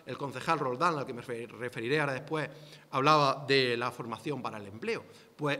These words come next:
una partida muy importante de programa de formación de empleo y ayuda al autoempleo también se elimina absolutamente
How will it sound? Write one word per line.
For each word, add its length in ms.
una 260
partida 380
muy 200
importante 680
de 180
programa 360
de 100
formación 540
de 80
empleo 460
y 80
ayuda 260
al 80
autoempleo 640
también 580
se 240
elimina 560
absolutamente 720